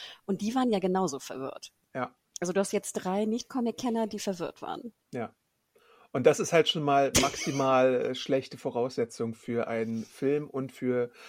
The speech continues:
Speaker 2: also ich meine, natürlich ist es alles nur anekdotisch, aber man kann daran, glaub ich, schon ein bisschen ableiten, dass es Probleme geben könnte, einfach für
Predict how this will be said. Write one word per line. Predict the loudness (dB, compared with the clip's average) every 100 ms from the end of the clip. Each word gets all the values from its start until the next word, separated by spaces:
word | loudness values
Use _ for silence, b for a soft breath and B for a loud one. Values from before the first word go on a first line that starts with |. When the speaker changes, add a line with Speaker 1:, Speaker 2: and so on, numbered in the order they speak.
| B
Speaker 2:
also | -2
ich | 2
meine, | 6 6
natürlich | 6 2 0 -4
ist | -6
es | -4
alles | 0 0 0
nur | -4 -2 -2
anekdotisch, | -4 -4 -4 -2 -2 -2 -6 B B B -4
aber | -2
man | 0 -2
kann | -2 -4 2
daran, | 2 2 -2
glaub | -4
ich, | -4
schon | -6 -6
ein |
bisschen | -6 -6
ableiten, | -6 -2 0 0 -2
dass | -6 -6
es | -10
Probleme | -10 -4 -4 -4
geben | -8 -10 -10
könnte, | -8 -8 -8
einfach | -10 -10
für | -10 -4 -4